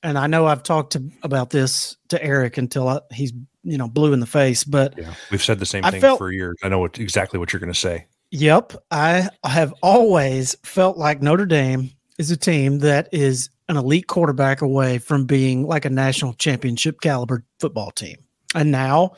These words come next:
Speaker 1: I'm looking a year removed from going, "Damn, who's gonna take the snaps?" Like, none of these guys are good to,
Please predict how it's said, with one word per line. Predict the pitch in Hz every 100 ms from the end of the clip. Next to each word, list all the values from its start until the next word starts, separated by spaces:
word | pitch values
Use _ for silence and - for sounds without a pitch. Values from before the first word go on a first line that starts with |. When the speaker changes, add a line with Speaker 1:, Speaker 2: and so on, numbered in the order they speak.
| -
Speaker 1:
I'm | 151
looking | 208 202 180 160 151 - _ -
a | 131
year | 127 170 202
removed | 202 196 208 202
from | 180 160
going, | 175 170 139
"Damn, | 143 185
who's | 143 170
gonna | 196 160
take | 135 175
the | 156
snaps?" | 127 151 160 190 -
Like, | 147 135
none | 160 208
of | 147
these | 120
guys | 143 135 139
are |
good | 123 139 147 139
to, | 147